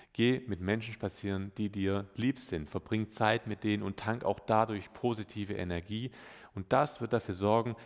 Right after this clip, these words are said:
dass du alles andere auch schaffst umzusetzen. Also, Punkt Nummer eins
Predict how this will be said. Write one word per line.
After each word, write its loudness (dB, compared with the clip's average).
dass -2
du 0
alles 2
andere -2
auch 4
schaffst 0
umzusetzen. -4
Also, 6
Punkt -2
Nummer 4
eins 0